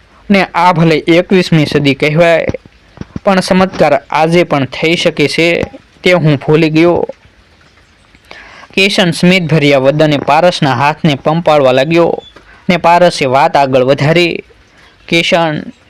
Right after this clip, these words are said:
હું તો શું હતો, નથિંગ, સાવ કંગાળને. એવામાં આટલો બધો વૈભવ, આ બધું અચાનક મારી પાસે કઈ રીતે આવ્યું?" તેવા સવાલો માર્કેટમાં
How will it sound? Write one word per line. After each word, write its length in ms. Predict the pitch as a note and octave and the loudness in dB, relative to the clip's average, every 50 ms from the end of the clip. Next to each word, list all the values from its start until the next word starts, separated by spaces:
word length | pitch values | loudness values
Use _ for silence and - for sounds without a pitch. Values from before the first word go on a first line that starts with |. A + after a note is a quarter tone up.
| _ _ - | _ _ 0
હું 180 | D#3+ E3+ F#3 | 0 0 2
તો 120 | - E3+ D3+ | 2 0 0
શું 400 | - - E3+ E3+ E3 D3 C#3 D#3 | 0 0 0 0 2 2 0 0
હતો, 400 | D#3 - F3 E3 E3 - - - - - _ _ _ _ D#3+ | 0 2 2 2 0 0 -4 -6 -10 -14 _ _ _ _ -4
નથિંગ, 520 | D3+ D#3+ - - - F3 E3+ D#3+ D#3 - - - - _ _ _ - _ - - - | -2 -2 -2 -2 -2 -2 -2 -4 -6 -8 -10 -14 -20 _ _ _ -20 _ -20 -12 -4
સાવ 260 | - E3+ E3 D#3+ D3 | 0 0 2 2 0
કંગાળને. 840 | D3+ - D#3 D#3+ E3 E3 E3 E3 E3 D#3+ D#3+ E3 D#3+ - - - - - _ _ _ _ _ _ - - - _ _ - | 0 0 0 2 2 4 2 2 2 0 -2 -2 -4 -6 -8 -12 -16 -20 _ _ _ _ _ _ -20 -20 -20 _ _ 0
એવામાં 440 | F3 F#3+ F#3+ F#3 F3 E3 C#3 B2+ C3+ | 2 4 4 4 2 2 2 2 0
આટલો 240 | E3 F3 F3+ F3+ F3 | 0 0 2 2 2
બધો 300 | D3+ D3 C3 D3 C#3 B2+ | 2 0 0 0 0 2
વૈભવ, 600 | B2+ C#3+ D3+ D#3 C#3+ D#3 E3 E3+ E3+ E3 G1+ G1+ - - _ _ _ _ _ _ _ _ _ _ - _ _ | 2 2 0 0 0 2 2 2 2 0 -2 -8 -12 -16 _ _ _ _ _ _ _ _ _ _ -20 _ _
આ 100 | F#3+ F#3 | -2 0
બધું 300 | F#3+ F#3+ F3+ E3+ E3+ D3+ | 2 2 2 4 2 2
અચાનક 380 | D3 D3+ - E3+ D#3 D#3 D3 - - - | 2 2 0 0 0 0 -2 -2 -2 -2
મારી 260 | C3+ C#3 D#3+ F3 F3 | -2 0 0 0 0
પાસે 340 | E3+ D3+ D3+ - - C#3 A#2+ - - | 0 -2 -2 -2 -4 -6 -6 -2 0
કઈ 220 | D3+ E3 E3+ E3+ | 0 2 2 2
રીતે 300 | D#3+ D#3 C#3 - C3 B2+ | 2 0 -2 -2 -2 0
આવ્યું?" 380 | C3 D3+ E3+ E3+ E3 - - - - _ _ _ _ _ _ _ _ _ _ - | 0 2 2 2 0 0 -4 -8 -12 _ _ _ _ _ _ _ _ _ _ -2
તેવા 220 | G3 F#3+ F#3+ F3+ | 2 2 4 2
સવાલો 420 | F3 - - E3+ F3 E3+ E3 D#3 C#3 | 2 0 0 2 2 4 2 2 2
માર્કેટમાં 760 | C3+ C#3 C#3+ E3 F3 - - E3+ D#3 - - C3+ B2+ B2 | 2 0 0 0 -2 -2 -2 -2 -2 0 0 0 0 0